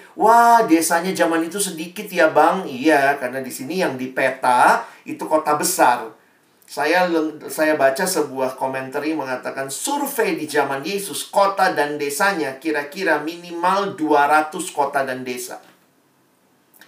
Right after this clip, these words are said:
Berarti memang ya pelayanannya Yesus tuh meluas, tapi juga sisi yang lain itu, eh, pasti sibuk ya. <laughs> Pasti capek. Makanya kalau ada yang mau melayani tapi nggak mau capek,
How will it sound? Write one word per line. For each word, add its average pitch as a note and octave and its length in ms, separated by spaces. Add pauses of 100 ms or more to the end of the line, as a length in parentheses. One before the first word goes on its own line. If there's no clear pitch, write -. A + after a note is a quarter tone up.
(320)
Berarti B2 320
memang D3 420
ya A#2 220
pelayanannya A#2+ 880
Yesus A2 460
tuh D3+ 160
meluas, B2+ 580
tapi - 300
juga E3+ 340 (360)
sisi B2+ 320
yang A#2+ 160
lain D3 320
itu, A3+ 80 (160)
eh, A2+ 320 (160)
pasti F3 320
sibuk F3+ 480
ya. - 240
<laughs> F3+ 160 (320)
Pasti D#3 280
capek. F#3 560
Makanya E3 240
kalau - 200
ada E3 120
yang E3 80
mau E3 160
melayani D#3+ 400
tapi D#3+ 240
nggak C3 160
mau D3 80
capek, D3+ 480